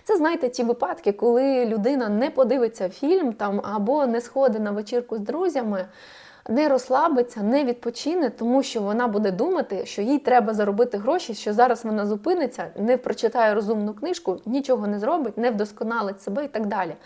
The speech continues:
Буває і в цьому питанні дуже великий перекіс. Запам'ятайте, будь ласка, одну істинну річ: що відпочинок, якісний відпочинок, це частинка, е, вашого фінансового успіху.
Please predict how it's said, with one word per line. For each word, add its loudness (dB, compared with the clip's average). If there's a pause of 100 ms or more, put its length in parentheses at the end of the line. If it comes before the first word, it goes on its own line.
(320)
Буває 2
і -2
в -10
цьому 2
питанні -2
дуже 0
великий -2
перекіс. -8 (460)
Запам'ятайте, -2
будь -6
ласка, -6
одну 0 (140)
істинну -4 (140)
річ: -6 (240)
що -2
відпочинок, -2 (720)
якісний -4
відпочинок, -8 (140)
це 4
частинка, -4 (1600)
е, -14 (320)
вашого 0
фінансового -4
успіху. -10